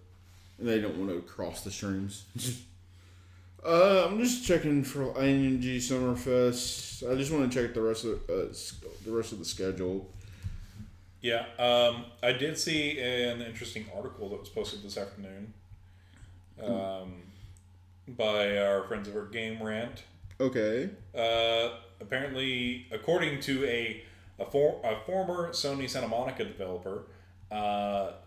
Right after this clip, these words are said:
Speaker 2: Sony has a very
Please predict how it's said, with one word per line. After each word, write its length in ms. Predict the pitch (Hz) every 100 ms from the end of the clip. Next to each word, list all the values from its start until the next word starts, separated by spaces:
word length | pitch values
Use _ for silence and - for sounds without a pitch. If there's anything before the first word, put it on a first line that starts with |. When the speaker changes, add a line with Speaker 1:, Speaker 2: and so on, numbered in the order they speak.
| - 95
Speaker 2:
Sony 680 | - - 139 143 139 123
has 880 | 123 127 120 113 113 110 107 104 - 113
a 420 | 110 107 104 98 107 104
very 400 | 113 123 123